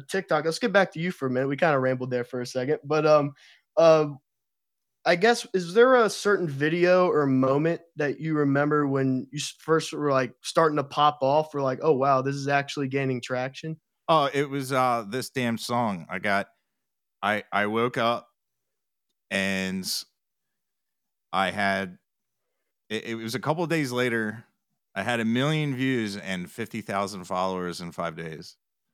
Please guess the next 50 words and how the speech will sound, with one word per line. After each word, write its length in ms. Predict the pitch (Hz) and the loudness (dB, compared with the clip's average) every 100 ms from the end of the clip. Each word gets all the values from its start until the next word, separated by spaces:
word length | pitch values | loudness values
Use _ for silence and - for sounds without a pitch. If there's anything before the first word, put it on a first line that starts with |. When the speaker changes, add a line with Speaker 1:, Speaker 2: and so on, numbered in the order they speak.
| _ _ _ _ _ _ _ _ | _ _ _ _ _ _ _ _
Speaker 2:
And 180 | 98 95 | -4 -4
Speaker 1:
Jesus. 540 | 127 127 113 78 - _ _ | -4 -6 -10 -14 -18 _ _
Speaker 2:
and, 80 | 208 | -2
like, 160 | 214 190 | 0 0
you 120 | 190 | -2
hear, 260 | 196 254 240 | -2 -2 -2
you, 240 | 170 160 156 | -6 -12 -8
you 180 | 156 147 | -6 -4
hear, 240 | 214 247 | -2 0
like, 220 | 233 202 | -2 -2
the 120 | 208 | -2
other 220 | 160 196 175 | 0 0 -2
stories, 640 | - 135 139 147 156 - _ _ _ _ _ _ _ - | -4 -2 -2 -2 -4 -10 _ _ _ _ _ _ _ -4
and 140 | 160 | 0
I'm 120 | 165 165 | 2 2
like, 180 | 156 156 | 0 0
I'm 140 | 208 | 0
not 160 | 202 190 | 0 -2
gonna 140 | 175 | -2
lie, 240 | 180 185 147 | -2 -4 -4
I 120 | 147 | -4
was 140 | 156 151 | -4 -2
like, 280 | 139 135 _ _ _ _ _ _ _ _ _ _ _ | -4 -4 _ _ _ _ _ _ _ _ _ _ _
I'm 60 | 156 | -8
like, 120 | 123 - _ _ 147 | -8 -12 _ _ -4
"Am 140 | 165 | -2
I, 120 | 254 269 | -2 -6
like," 160 | 240 - _ _ | -14 -14 _ _
I, 240 | 147 202 190 | 0 2 2
I 40 | |
just 140 | 190 196 | -2 -2
remember 280 | 220 214 | -2 -2
being, 300 | 185 196 190 160 | -2 -2 -2 -2
like, 160 | 151 | -2
looking 200 | 160 175 | -2 -2
at 120 | 185 156 | -2 -2
my 80 | |
phone, 340 | 127 170 175 147 | -4 -2 -2 -4
kinda 240 | 143 135 | -6 -4
like, 280 | 127 120 - 147 - | -4 -6 -10 -20 -20
<laughs> 160 | _ | _
I 60 | 151 113 _ _ _ _ | -10 -10 _ _ _ _
was 100 | 123 | -12
like, 100 | 131 | -10
"Am 100 | 131 | -8
I 60 | 208 | -8
fucking 320 | 392 392 294 | -8 -8 -8
famous?" 540 | 143 175 262 - - _ | -6 -6 -6 -10 -20 _
<laughs> 340 | _ _ _ | _ _ _
Like, 160 | 196 | -6